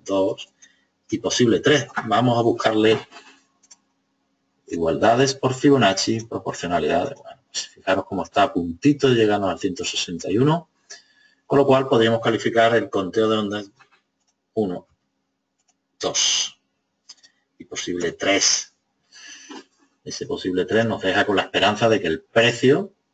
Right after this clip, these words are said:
descanse, pueda perfectamente ir a buscar este nivel.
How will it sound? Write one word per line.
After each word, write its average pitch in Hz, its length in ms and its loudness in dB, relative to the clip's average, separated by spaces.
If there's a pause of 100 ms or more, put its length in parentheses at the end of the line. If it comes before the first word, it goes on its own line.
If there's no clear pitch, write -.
(260)
descanse, - 720 -4 (1300)
pueda 104 260 4
perfectamente 95 600 -4
ir 87 80 0
a 85 40 0
buscar 85 260 -4
este 85 200 -10
nivel. 143 440 0